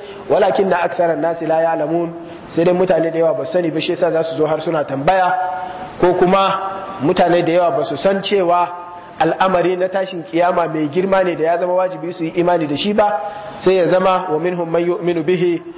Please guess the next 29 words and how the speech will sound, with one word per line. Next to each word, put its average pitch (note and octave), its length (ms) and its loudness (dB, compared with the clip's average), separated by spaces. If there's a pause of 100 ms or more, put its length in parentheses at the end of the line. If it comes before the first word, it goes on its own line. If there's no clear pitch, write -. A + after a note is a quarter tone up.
(220)
wa A#3 80 4
minhum F#3 320 2
man E3 160 2
la E3 100 4
yu'minu D#3 400 -2
bihi. D3 240 0
Wasu E3+ 200 0
su E3+ 140 -2
yi E3+ 80 0 (120)
imani, F#3+ 340 2 (420)
wasu F#3 200 2
kuma F#3+ 160 4
ba F3 100 4
za E3 140 4
su D3 120 -4
yi D#3 180 -2
imani D3+ 340 0
ba. E3 260 2
Wa D3 80 2
rabbuka E3 340 -2
a'lamu D3+ 380 0
bil C3+ 160 -6
mufsidin. C3 580 -2 (380)
Wannan G3+ 240 4
shine F3+ 380 0 (120)
takaitaccen F3+ 560 -2
tafsirin E3+ 460 0
wannan D#3 320 -2
aya F3+ 320 2